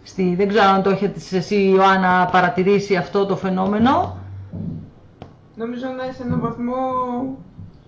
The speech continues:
Speaker 1: Και είναι, το έχω ξαναπεί εδώ, είναι πολλοί που, ε, τους λες ότι αυτή η λέξη που είπες μόλις τώρα είναι τσακώνικη και σου λέει, «Έλα βρε, ναι». Τους κάνει εντύπωση, τη λένε, την έχουν ακούσει από παππούδες, γιαγιάδες, γονείς,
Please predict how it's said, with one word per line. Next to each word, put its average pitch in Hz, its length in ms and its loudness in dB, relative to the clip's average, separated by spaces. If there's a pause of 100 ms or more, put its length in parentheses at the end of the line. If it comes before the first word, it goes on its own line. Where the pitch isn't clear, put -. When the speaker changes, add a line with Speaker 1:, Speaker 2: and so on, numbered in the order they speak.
(140)
Speaker 1:
Και 269 120 -2
είναι, 311 440 4 (100)
το 285 100 2
έχω 294 180 4
ξαναπεί 247 500 2
εδώ, 247 240 4
είναι 330 120 0
πολλοί 277 380 2
που, 381 140 -2 (680)
ε, - 240 -20
τους 269 180 2
λες 349 360 6
ότι 254 120 0
αυτή 254 200 0
η 302 60 2
λέξη 277 360 2
που 240 80 -4
είπες 233 240 2
μόλις 233 280 4
τώρα 220 200 4
είναι 202 160 2
τσακώνικη 214 640 0
και 359 100 -6
σου - 120 -6
λέει, 415 140 4 (160)
«Έλα 254 140 6
βρε, 240 340 4
ναι». 285 460 2 (680)
Τους 269 180 -6
κάνει 359 260 2
εντύπωση, 381 540 4
τη 220 120 -2
λένε, 285 400 4 (100)
την 226 120 2
έχουν 208 200 -2
ακούσει 254 380 -2
από 240 180 2
παππούδες, 208 540 2
γιαγιάδες, 196 640 2
γονείς, 196 640 0